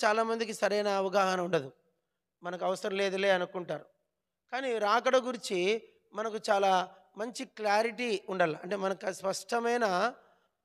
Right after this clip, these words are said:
ఆ, బైబిల్లో ఒక మాట ఉంది, "స్పష్టముగా ఎరుగునట్లు" అంటాడు.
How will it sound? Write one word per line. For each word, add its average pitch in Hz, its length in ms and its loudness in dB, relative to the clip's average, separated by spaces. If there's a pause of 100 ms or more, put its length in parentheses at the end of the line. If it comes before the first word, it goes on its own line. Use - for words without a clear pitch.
ఆ, 185 120 -8
బైబిల్లో 196 360 0
ఒక 185 80 -6
మాట 180 200 0
ఉంది, 156 120 -12 (260)
"స్పష్టముగా 226 1200 -2
ఎరుగునట్లు" 196 580 -2
అంటాడు. 160 320 -6